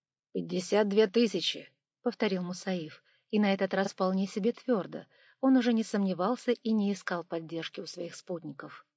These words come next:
"Фунтов?" на всякий случай уточнила леди Кавендиш, не отрывая глаз от главы торгового дома.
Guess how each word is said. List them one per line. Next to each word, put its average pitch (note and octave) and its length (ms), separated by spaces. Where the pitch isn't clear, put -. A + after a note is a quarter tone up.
"Фунтов?" G#3+ 1040
на G3+ 80
всякий G3 340
случай G3 360
уточнила F3+ 520
леди F3+ 280
Кавендиш, E3 720
не G3+ 140
отрывая F3 540
глаз E3 400
от F#3+ 140
главы F3 300
торгового E3 540
дома. D#3 360